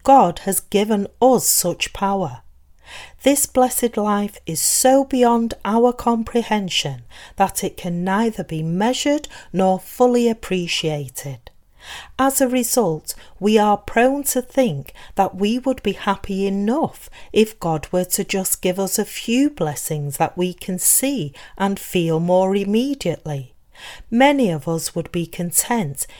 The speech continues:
if God would answer just three of our wishes, like the genie in a bottle. Everyone on this earth wishes for this.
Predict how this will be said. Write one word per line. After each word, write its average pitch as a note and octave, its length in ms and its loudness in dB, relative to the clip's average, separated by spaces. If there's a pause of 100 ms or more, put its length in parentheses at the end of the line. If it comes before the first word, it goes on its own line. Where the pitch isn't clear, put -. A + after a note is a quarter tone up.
(100)
if - 240 -2
God F3 320 2
would A#3 160 0
answer E3+ 380 -2
just - 380 -2
three C4 400 2
of D#3+ 180 -4
our F3 260 2
wishes, F#3 600 -2 (240)
like D3+ 380 -4
the F#3+ 100 -4
genie A#3 580 -2
in D#3 120 -2
a E3 60 -2
bottle. D#3+ 600 -2 (500)
Everyone G3+ 640 2
on D3+ 160 -2
this D3 240 -4
earth D3 340 -4
wishes D3+ 420 -4
for - 140 -6
this. C#3 560 -6